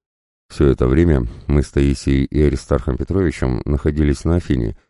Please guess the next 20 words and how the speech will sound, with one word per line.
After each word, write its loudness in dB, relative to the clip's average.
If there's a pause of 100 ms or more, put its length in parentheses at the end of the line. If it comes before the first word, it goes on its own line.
(160)
которая 2
вместе 0
с -6
Абдул-Кадиром 0 (380)
также 2
находилась 2
вблизи 0
крепости. -6 (640)
«Зацепляйте 2
тросами 4
Севастополь 0 (120)
и 2
начинайте 2
движение», 0 (360)
приказала 0
Таисия 0
Романова 2
капитанам -2
своих -4
кораблей. -4